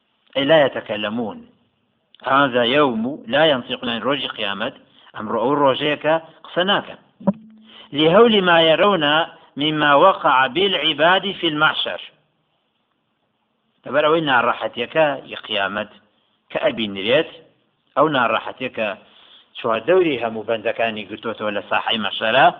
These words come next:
ناڕەحەتیەکە ئەوەندە گەورەیە، توانای قسەکردنیان نییە. ولا يؤذن لهم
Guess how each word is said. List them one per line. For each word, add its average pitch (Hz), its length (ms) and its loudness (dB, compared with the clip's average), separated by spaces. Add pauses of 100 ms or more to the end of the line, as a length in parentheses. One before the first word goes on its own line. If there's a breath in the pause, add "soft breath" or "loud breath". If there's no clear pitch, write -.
(1120 loud breath)
ناڕەحەتیەکە 127 640 0
ئەوەندە 143 380 2
گەورەیە، 175 400 4 (560)
توانای 147 320 0
قسەکردنیان 156 720 -4
نییە. 101 220 -6 (2500 soft breath)
ولا 160 400 6 (140)
يؤذن 147 480 2 (200)
لهم 190 300 4